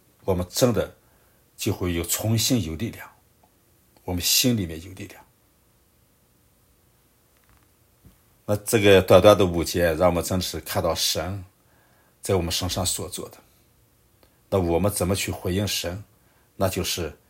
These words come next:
像鹰一样，真的愿意被神破碎。我们无法破碎自己，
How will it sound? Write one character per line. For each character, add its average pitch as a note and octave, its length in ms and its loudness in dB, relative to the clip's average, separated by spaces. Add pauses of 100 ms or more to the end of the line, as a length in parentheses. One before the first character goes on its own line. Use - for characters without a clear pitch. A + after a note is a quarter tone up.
(280)
像 F2 340 0
鹰 F#2+ 300 0
一 D#2+ 180 -6
样， E2+ 280 -6 (1600)
真 G2+ 160 0
的 F#2 60 0
愿 G#2 220 4
意 D#2+ 120 -4
被 G#2+ 240 2
神 F2 360 -4
破 - 320 -8
碎。 - 280 -8 (1080)
我 G#2+ 120 2
们 A2+ 160 4
无 A2 160 0
法 E2+ 180 2 (240)
破 - 160 -2
碎 - 140 -6
自 - 140 -6
己， - 240 -14